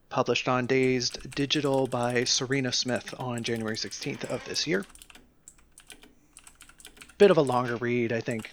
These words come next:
Pocket, uh, had it listed at, like, eleven minutes, so I'll give you a synopsis. Uh, article leads off by citing the infamous Chat G P T,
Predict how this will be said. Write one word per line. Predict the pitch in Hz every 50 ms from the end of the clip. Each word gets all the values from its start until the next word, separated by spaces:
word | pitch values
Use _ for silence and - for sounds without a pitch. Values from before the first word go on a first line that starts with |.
| - -
Pocket, | - 113 110 107 - - 113 107 113 - - - - - _ _ _ _ _ _ _ _ -
uh, | 143 131 123 120 120
had | - 131 123 113
it | 117 110 - - -
listed | 120 113 - - 120 110
at, | 107 95 - - - - - 127
like, | 120 - -
eleven | 107 107 110 123 123 113
minutes, | 113 113 120 120 - - -
so | 127
I'll | 117
give | 117 131 131
you | 131 123
a | 113
synopsis. | - 123 110 110 - - 123 110 - - - _ _ _ _ _ _ _ _ _ _ _ _ _ _ _ _ _ _ _ _ _ _ _ _ _ - - - - - - - _ _ - _ - - - - _ _ - - _ _ _ _ _ _ _ _ _ _ _ _ _ _ _ _ _ _ _ _ -
Uh, | - 170 156 156 156 -
article | - 160 175 170 - - 160
leads | 160 160 151 -
off | 151 131 135 135 131 -
by | - 131 127
citing | - - - 135 131 123 127 123 123 120 123 120
the | 113 131 131 -
infamous | 143 131 - - 127 120 120 117 - -
Chat | - - - 131 110 -
G | - 123 113
P | - 120 113
T, | - - 156 143 139 139 131 131 127